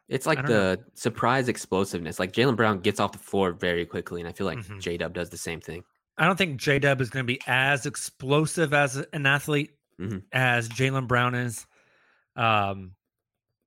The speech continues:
Speaker 2: but man, like, we talked Sunday,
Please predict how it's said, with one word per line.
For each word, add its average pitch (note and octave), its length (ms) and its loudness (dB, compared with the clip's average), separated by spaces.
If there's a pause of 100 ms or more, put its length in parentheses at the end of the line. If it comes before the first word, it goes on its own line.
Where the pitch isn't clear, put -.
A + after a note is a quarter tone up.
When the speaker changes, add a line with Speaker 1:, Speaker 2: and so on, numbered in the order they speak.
(240)
Speaker 2:
but C3+ 260 -4
man, A2+ 340 0
like, G2+ 200 -6
we C#3+ 240 2
talked B2+ 500 0 (460)
Sunday, G#2+ 720 -2